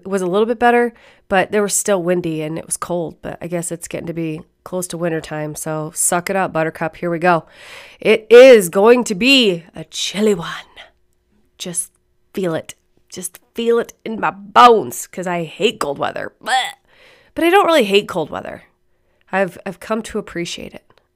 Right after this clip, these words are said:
I really, it, that sounds so whack. I don't know. Maybe I'm getting soft in my, maybe I'm hardening up in my old age. That's probably it. So,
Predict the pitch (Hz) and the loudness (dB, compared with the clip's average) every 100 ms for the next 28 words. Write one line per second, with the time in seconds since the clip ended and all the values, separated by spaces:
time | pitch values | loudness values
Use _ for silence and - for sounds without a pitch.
0 | _ 180 170 202 202 - 180 170 _ - | _ -10 -8 -8 -10 -10 -14 -14 _ -14
1 | 185 - 160 156 - - - - 254 - | -10 -8 -8 -10 -6 -4 -4 -6 -8 -12
2 | _ _ - 214 - - - - _ _ | _ _ -18 -16 -16 -18 -20 -20 _ _
3 | _ - 233 185 147 - _ _ _ _ | _ -12 -6 -6 -6 -14 _ _ _ _
4 | - - 175 196 175 165 - 165 - 151 | -20 -12 -6 -4 -4 -6 -10 -8 -8 -8
5 | 160 - - - - _ - 180 196 214 | -10 -12 -18 -16 -18 _ -8 -2 0 0
6 | 180 - 185 180 165 151 160 - 185 202 | 0 -2 -2 0 -2 0 -2 -2 -4 0
7 | 165 135 165 156 156 196 220 - 165 131 | -2 -2 -4 -4 -2 -2 -2 -2 -2 -2
8 | - 147 - _ _ _ _ _ _ _ | -8 -8 -10 _ _ _ _ _ _ _
9 | _ _ _ _ _ _ _ _ _ _ | _ _ _ _ _ _ _ _ _ _
10 | _ - _ _ _ _ _ _ _ _ | _ -20 _ _ _ _ _ _ _ _
11 | _ - - - - - 220 214 190 | _ -18 -18 -18 -12 -4 2 2 2